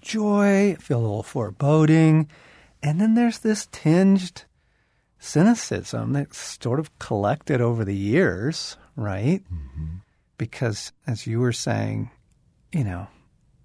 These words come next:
Speaker 1: the season for some reason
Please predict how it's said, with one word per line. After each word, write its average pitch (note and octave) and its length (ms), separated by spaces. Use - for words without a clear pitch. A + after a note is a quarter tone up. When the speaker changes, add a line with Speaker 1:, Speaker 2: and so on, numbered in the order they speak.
Speaker 1:
the C#3+ 80
season A#3 640
for B2+ 160
some D3 480
reason A2 720